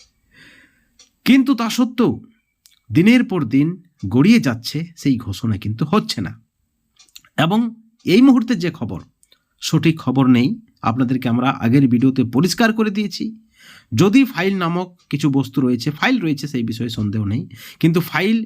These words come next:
এগোচ্ছে নাকি পিছোচ্ছে, দুটি রাস্তা রয়েছে, এবং সেই দুটি রাস্তা নিয়ে আপনাদের সঙ্গে আমরা সবিস্তারে আলোচনা করেছি। সেই আলোচনা হয়তো আগের ভিডিওতে আপনারা শুনে থাকবেন। বন্ধুগণ, আপনারা দেখুন একটা স্ক্রিনশট, সেখানে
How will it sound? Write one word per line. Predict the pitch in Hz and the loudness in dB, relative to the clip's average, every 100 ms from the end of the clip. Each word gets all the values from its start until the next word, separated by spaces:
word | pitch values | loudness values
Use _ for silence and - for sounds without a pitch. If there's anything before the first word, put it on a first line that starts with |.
| - | -6
এগোচ্ছে | - 180 226 226 | -4 -2 -2 -2
নাকি | 202 175 226 | -4 -2 -2
পিছোচ্ছে, | 226 156 - 160 - 170 - _ _ - | -2 -2 -2 -4 -6 -8 -10 _ _ 0
দুটি | 143 165 | 2 4
রাস্তা | 220 202 - 180 | 4 2 -4 -6
রয়েছে, | 180 175 185 190 _ _ | -6 -8 -12 -16 _ _
এবং | 131 151 | 0 2
সেই | 185 220 | 4 4
দুটি | 147 147 | 4 2
রাস্তা | 139 117 - | 0 0 -2
নিয়ে | 110 117 220 - | 0 0 0 -4
আপনাদের | 110 117 120 | -4 -2 -2
সঙ্গে | 113 - 107 101 | -4 -4 -4 -2
আমরা | 95 139 202 _ _ - - | -2 -2 -4 _ _ -20 -10
সবিস্তারে | - 170 214 269 - 147 90 - _ _ _ _ | -2 2 4 2 -2 -8 -8 -14 _ _ _ _
আলোচনা | - 143 175 151 123 | -4 0 0 -2 -4
করেছি। | 110 87 87 - - - _ _ _ _ _ _ _ _ _ - | -4 -8 -8 -6 -8 -10 _ _ _ _ _ _ _ _ _ -8
সেই | - 165 | -2 0
আলোচনা | 139 135 147 | 0 0 -2
হয়তো | 139 135 | -4 -2
আগের | 127 113 113 | -2 0 -2
ভিডিওতে | 104 113 110 | -2 -4 -4
আপনারা | 95 107 160 | -4 -4 -4
শুনে | - 101 | -4 -6
থাকবেন। | 85 - - 78 80 _ - _ | -6 -8 -12 -14 -16 _ -20 _
বন্ধুগণ, | 143 170 226 | 2 4 4
আপনারা | 214 156 | 2 0
দেখুন | 131 131 170 202 - _ | 0 -2 -2 -4 -8 _
একটা | 123 117 127 | -6 -2 -4
স্ক্রিনশট, | - 143 - 180 - | -2 -6 -4 -6 -6
সেখানে | - 117 123 120 | -8 -2 0 -2